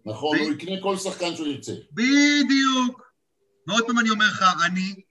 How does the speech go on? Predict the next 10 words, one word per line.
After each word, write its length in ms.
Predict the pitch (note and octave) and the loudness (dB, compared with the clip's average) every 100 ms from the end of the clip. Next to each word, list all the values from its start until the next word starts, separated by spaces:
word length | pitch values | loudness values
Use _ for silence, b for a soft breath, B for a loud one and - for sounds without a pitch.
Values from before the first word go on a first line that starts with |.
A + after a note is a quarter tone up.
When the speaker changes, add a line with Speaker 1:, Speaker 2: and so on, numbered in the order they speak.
| - | -4
Speaker 2:
אני 260 | D#3 F3+ F#3+ | -2 -2 0
ראיתי, 480 | F#3+ G3 G#3 G#3 G3 - | 0 -2 -6 -8 -6 -4
אני 180 | E3+ A3+ | 0 2
ראיתי 220 | A3+ A3 | 0 -2
את 80 | G3+ | -4
ההשקעה 480 | E3+ - D#3+ D3+ D#3 - _ _ - | -6 -6 -4 -2 -4 -10 _ _ -12
של 180 | E3 | -6
מחלקת 440 | E3 C#3+ F3+ F3 D#3+ | -4 -4 -4 -4 -2
הנוער, 340 | D3 D3+ D#3 D#3+ - _ _ | 0 2 2 0 -12 _ _
של, 180 | - | -6